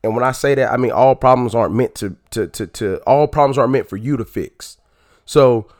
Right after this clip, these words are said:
when you have a problem and, or a obstacle, a obstacle comes, sometimes it's an L. But an L don't mean it's a loss. An L mean it's a lesson.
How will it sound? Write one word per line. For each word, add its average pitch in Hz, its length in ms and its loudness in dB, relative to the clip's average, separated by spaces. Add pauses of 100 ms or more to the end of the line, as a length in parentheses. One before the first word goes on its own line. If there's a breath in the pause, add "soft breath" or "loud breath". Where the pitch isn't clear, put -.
(140 soft breath)
when 107 240 -4
you 160 140 0
have 139 200 2
a 104 60 -2
problem 113 640 -2 (440)
and, 117 200 0
or 113 280 2
a - 240 -6
obstacle, 123 680 -2
a 85 60 -2
obstacle 120 440 2
comes, 117 560 0
sometimes 156 560 2
it's 139 120 -4
an - 100 -4
L. 104 420 -2 (1200)
But 127 140 0
an 123 80 0
L 190 220 6
don't 151 180 6
mean 147 140 4
it's 123 100 0
a 98 60 -4
loss. 151 460 0 (100)
An 117 120 2
L 151 220 2
mean 147 180 2
it's 110 80 -2
a 78 80 -4
lesson. 107 440 0